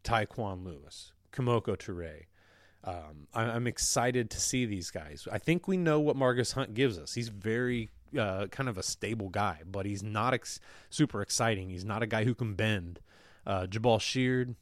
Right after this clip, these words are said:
we already know what he's kinda given us. We know what Danico Autry's kinda giving us.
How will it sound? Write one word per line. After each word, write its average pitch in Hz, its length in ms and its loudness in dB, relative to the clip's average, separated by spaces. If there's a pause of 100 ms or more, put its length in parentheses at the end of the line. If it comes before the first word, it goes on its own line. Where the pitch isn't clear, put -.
(960)
we 123 140 10
already 113 240 6
know 107 300 4
what 98 220 0
he's 107 200 0
kinda 101 240 -4
given 98 300 0
us. 76 220 -14
We 110 120 0
know 113 160 0
what 117 140 0
Danico 113 420 0
Autry's 101 420 2
kinda 90 240 -4
giving 92 320 -2
us. 76 240 -14